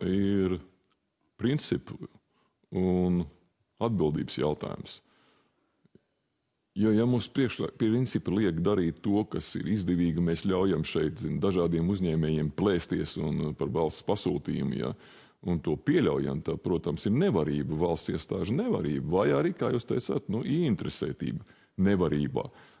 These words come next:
Ā, jo primārs tomēr ir drošības jautājums. Un tajā brīdī jābūt i-, ir vai nu ministram, vai ministra prezidentam, kas skaidri pasaka: "Lūdzu, izdariet to ātri."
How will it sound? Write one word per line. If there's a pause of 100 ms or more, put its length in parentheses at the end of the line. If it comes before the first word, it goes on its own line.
Ā, (440)
jo (240)
primārs
tomēr
ir
drošības
jautājums. (720)
Un
tajā
brīdī
jābūt
i-,
ir (280)
vai
nu
ministram,
vai (240)
ministra
prezidentam, (160)
kas
skaidri
pasaka: (500)
"Lūdzu, (440)
izdariet
to
ātri."